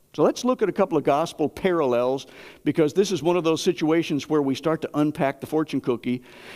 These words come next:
and then we recognize, "Ooh, there's a parallel passage," and he gives a little more insight. And so we're gonna look at Matthew chapter sixteen. Matthew shows how the disciples were arguing with one another about the bread. "You had one job."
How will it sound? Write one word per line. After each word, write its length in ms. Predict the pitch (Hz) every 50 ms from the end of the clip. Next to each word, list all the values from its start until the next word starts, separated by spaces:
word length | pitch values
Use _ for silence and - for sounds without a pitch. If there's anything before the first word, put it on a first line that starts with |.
| - -
and 120 | - 156 139
then 100 | 147 147
we 100 | 147 147
recognize, 560 | 139 151 156 151 - 143 143 139 139 135 - - -
"Ooh, 180 | 311 294 - - -
there's 160 | - 185 180
a 60 | 185 180
parallel 400 | - 190 160 165 170 185 214 220
passage," 520 | - 208 226 254 277 262 - 127 101 -
and 100 | 131 123
he 100 | 190 214
gives 240 | 190 208 175 147 135
a 40 | 160
little 180 | 156 165 170 175
more 160 | 175 190 196
insight. 520 | 202 233 247 - - 160 120 95 85 - - - _ _ _ _ -
And 120 | 131 120
so 140 | - 147 131
we're 120 | 131 143
gonna 140 | 147 156 143
look 180 | 143 151 147 -
at 140 | 110 -
Matthew 640 | 135 120 120 131 143 151 147 - - 107 101 95 95
chapter 380 | - - 120 107 110 - - 98
sixteen. 680 | - 139 120 - - - - 139 123 101 92 90 82 - _ _ _ _ _ _ _ _ -
Matthew 560 | 123 156 180 240 311 - - - 175 156 151
shows 400 | - - 196 190 196 180 160 151
how 280 | - 185 185 196 220
the 100 | 208 202
disciples 500 | 151 151 143 - 147 135 127 - 147 131
were 180 | 120 135 127 - -
arguing 640 | 135 139 156 170 180 233 214 175 170 165 160 160 147
with 180 | 139 151 147
one 160 | 131 143 151
another 300 | 156 143 139 127 131 135
about 320 | - 131 123 120 120 127 127
the 80 | 131
bread. 360 | 131 139 127 113 95 82 - - - - - - - - - - - - - - - - - _
"You 100 | - 127
had 180 | 131 214 247 247
one 220 | 233 233 240 226
job." 300 | 214 233 220 185 - -